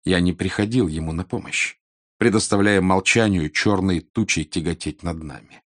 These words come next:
И в разброд звучали наши шаги.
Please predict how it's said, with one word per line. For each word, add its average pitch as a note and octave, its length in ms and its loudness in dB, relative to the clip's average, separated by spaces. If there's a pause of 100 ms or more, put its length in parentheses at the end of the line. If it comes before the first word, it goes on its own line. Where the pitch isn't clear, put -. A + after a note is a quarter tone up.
(1000)
И F#2 80 0
в F#2+ 60 0
разброд A#2 460 2
звучали G#2+ 500 0
наши F2+ 340 -2
шаги. D2 540 -10